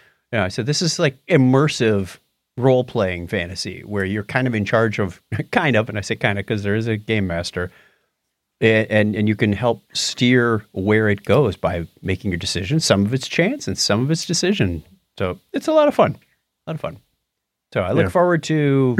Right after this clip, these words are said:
Speaker 2: <clears throat>
Speaker 1: what evolves over that in the next few months and years. However, that has brought us to the end of the show.
Speaker 2: Oh,
Speaker 1: So,
Speaker 2: here you go.
Speaker 1: what's up?
Speaker 2: Kyle says,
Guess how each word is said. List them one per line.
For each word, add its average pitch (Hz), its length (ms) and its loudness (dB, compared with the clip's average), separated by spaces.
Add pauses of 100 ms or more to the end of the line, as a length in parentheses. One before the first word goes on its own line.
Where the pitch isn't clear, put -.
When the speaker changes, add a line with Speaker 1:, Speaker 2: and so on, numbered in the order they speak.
Speaker 2:
<clears throat> - 140 -8
Speaker 1:
what 151 200 -2
evolves 131 600 2
over 113 240 -2
that 104 180 0
in 101 80 -2
the 98 120 -4
next 98 360 -8
few 101 220 -6
months 92 340 -10
and 87 220 -10
years. 71 340 -14 (2000)
However, 202 720 4
that 139 220 -4 (140)
has 120 200 -10
brought 120 280 -8
us 117 140 -12
to 127 160 -10
the 113 180 -8
end 110 120 -8
of 104 60 -12
the 95 60 -16
show. 110 440 -6 (840)
Speaker 2:
Oh, 143 140 4
Speaker 1:
So, - 20 4
Speaker 2:
here 135 100 0
you 156 60 0
go. 113 220 0 (440)
Speaker 1:
what's 113 160 -14
up? 98 160 -10 (720)
Speaker 2:
Kyle 127 260 2
says, 104 540 -2